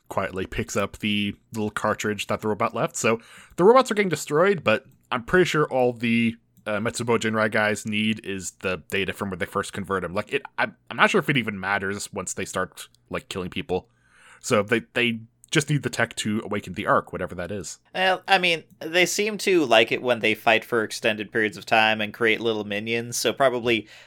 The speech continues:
Speaker 2: the longer they have to process with this, you know, new program, the more data they get, something like that.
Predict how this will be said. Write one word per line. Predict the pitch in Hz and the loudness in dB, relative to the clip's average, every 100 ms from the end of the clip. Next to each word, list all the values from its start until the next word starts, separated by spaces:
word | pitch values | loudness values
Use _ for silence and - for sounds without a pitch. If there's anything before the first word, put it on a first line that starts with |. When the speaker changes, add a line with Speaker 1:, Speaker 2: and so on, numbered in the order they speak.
| _ | _
Speaker 2:
the | 143 127 | 0 4
longer | 120 135 139 123 127 | 8 8 6 2 2
they | 120 120 | 4 6
have | 120 117 | 6 4
to | - | 0
process | - 123 117 - 117 113 127 | 6 6 6 6 4 4 2
with | 117 - | 0 2
this, | 117 107 - | 0 0 -2
you | 110 | 0
know, | 107 107 | 0 0
new | 107 | -2
program, | 104 120 107 107 107 104 | 0 0 2 2 2 2
the | 107 | 0
more | 113 117 | 0 0
data | 110 107 110 | 4 4 4
they | 101 98 98 | 0 -4 -2
get, | 107 104 104 - - - | 0 2 0 -4 -14 -10
something | - 101 101 | -4 -4 0
like | 104 98 | -2 0
that. | 101 98 - | -2 -2 -4